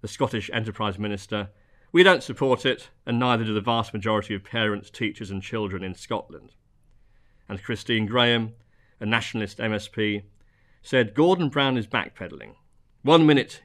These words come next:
he's getting us to swear oaths of allegiance to Great Britain, and the next he's saying we can fly the Saltire." To many, the notion of dual nationality,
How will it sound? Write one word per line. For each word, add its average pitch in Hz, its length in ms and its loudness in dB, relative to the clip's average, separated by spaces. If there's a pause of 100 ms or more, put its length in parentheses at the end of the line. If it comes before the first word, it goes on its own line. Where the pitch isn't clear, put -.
he's 104 200 -8
getting 117 240 0
us 107 140 -4
to 113 60 -12
swear 113 300 -2
oaths 127 320 4
of 110 100 -4
allegiance 120 520 -2
to - 120 -18
Great 113 280 -4
Britain, 135 400 -4 (500)
and 135 80 -4
the 131 80 2
next 131 380 -2
he's 117 180 -6
saying 107 440 -2
we 120 60 -8
can 107 140 -8
fly 95 380 -6
the - 100 -18
Saltire." 92 560 -6 (1700)
To 117 100 -6
many, 135 400 2 (540)
the 113 80 -4
notion 117 360 0
of 101 100 -4
dual 110 280 2
nationality, 110 800 -4